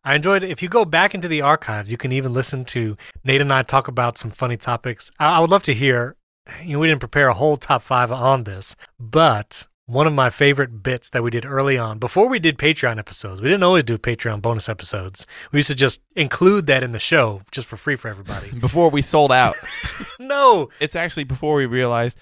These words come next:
Speaker 2: hey, with all the money we spend on the editing equipment and the domains for this, uh, adventure, we should probably make enough money to cover all of that. Thank you, Patreon supporters.
Speaker 1: Yes, and we have people that support us now, which is wonderful, which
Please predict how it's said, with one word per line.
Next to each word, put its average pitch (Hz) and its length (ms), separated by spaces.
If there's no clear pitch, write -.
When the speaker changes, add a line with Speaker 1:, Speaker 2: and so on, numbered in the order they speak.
Speaker 2:
hey, 240 140
with 143 160
all 180 120
the 165 100
money 147 320
we 139 140
spend 139 320
on 123 180
the 113 160
editing 127 380
equipment 104 680
and 110 180
the 98 80
domains 107 600
for 104 180
this, 104 380
uh, 98 240
adventure, 107 580
we 120 120
should - 160
probably 175 280
make 139 220
enough 127 280
money 127 280
to 120 120
cover 101 300
all 95 180
of 82 120
that. 85 220
Thank 170 240
you, 123 80
Patreon 107 420
supporters. 101 640
Speaker 1:
Yes, 233 400
and 156 80
we 139 80
have 135 100
people 143 180
that 123 80
support 131 320
us 139 100
now, 135 220
which 131 160
is 104 80
wonderful, 143 460
which 156 260